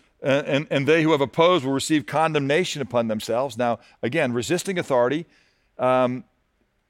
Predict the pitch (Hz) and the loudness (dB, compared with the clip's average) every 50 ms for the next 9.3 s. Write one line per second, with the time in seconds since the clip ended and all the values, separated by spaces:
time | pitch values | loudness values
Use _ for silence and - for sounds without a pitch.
0 | _ _ - 113 131 160 196 196 147 151 139 139 135 123 123 117 90 95 123 117 | _ _ 0 2 4 4 4 2 0 0 0 2 0 0 -2 -6 -4 0 0 0
1 | 117 135 156 160 156 - _ _ _ _ 127 127 139 135 135 127 127 151 165 160 | 2 0 -2 -4 -10 -14 _ _ _ _ -2 0 0 0 0 -2 -2 -2 -2 -2
2 | - - 156 151 160 - 156 135 120 139 156 180 180 147 139 - - 135 107 139 | -2 -2 0 0 0 -2 -4 -4 0 0 0 2 0 0 -2 -2 -4 -2 0 0
3 | 147 - 143 139 143 139 123 - 156 156 156 156 151 143 123 - - 170 175 170 | 0 2 4 4 4 2 2 2 2 2 2 2 0 -2 -4 -2 -2 0 0 0
4 | 156 143 117 120 127 120 - - - 131 139 147 - - 143 135 - 147 143 135 | 0 -2 -2 -2 -4 -4 -6 -8 -10 -8 -8 -8 -8 -10 -16 -12 -8 -8 -8 -8
5 | - - 131 131 127 127 123 120 _ _ _ _ _ _ _ _ _ - 120 123 | -8 -10 -8 -6 -4 -6 -6 -8 _ _ _ _ _ _ _ _ _ -4 -2 0
6 | 123 123 120 117 117 117 120 113 - _ _ _ _ _ _ _ _ _ _ _ | 0 0 0 -2 -4 -6 -8 -10 -14 _ _ _ _ _ _ _ _ _ _ _
7 | _ _ - 143 135 123 - - - 156 151 151 151 151 143 135 117 131 120 160 | _ _ -4 -4 -4 -4 -4 -4 -2 0 0 0 0 -2 -4 -6 -6 -4 -4 -2
8 | 185 190 131 117 127 127 131 135 - _ _ _ _ _ _ _ - - 151 147 | -2 -2 -2 -4 -4 -4 -4 -8 -14 _ _ _ _ _ _ _ -4 0 2 2
9 | 147 143 143 139 131 | 4 2 2 0 -2